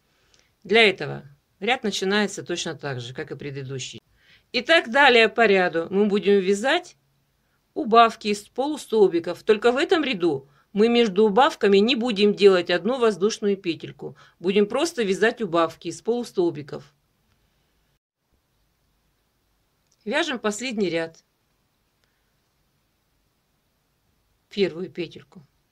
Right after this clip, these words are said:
Столбик без накида. Плюс одна воздушная петля для подъема. И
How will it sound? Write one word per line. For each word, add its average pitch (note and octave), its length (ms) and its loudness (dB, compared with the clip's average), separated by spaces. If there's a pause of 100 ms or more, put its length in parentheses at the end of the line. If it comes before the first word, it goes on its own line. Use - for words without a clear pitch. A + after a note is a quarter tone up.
(1080)
Столбик D3+ 600 -10
без D3 200 -16
накида. E3 600 -12 (2250)
Плюс E3 340 -12
одна D#3 280 -10
воздушная D3 640 -16
петля D#3 520 -12 (120)
для A3+ 160 -14
подъема. G#3+ 720 -8 (1500)
И D4 280 -10